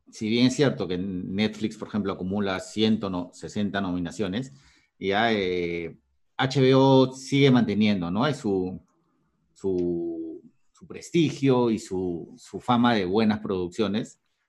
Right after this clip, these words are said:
¿no? Dado que no solamente tiene ciento siete nominaciones, sino que la,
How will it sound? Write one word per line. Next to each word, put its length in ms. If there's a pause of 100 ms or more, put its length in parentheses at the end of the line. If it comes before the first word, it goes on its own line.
(200)
¿no? 240
Dado 640
que 380
no 160
solamente 360
tiene 260
ciento 340
siete 240
nominaciones, 560
sino 260
que 340 (580)
la, 840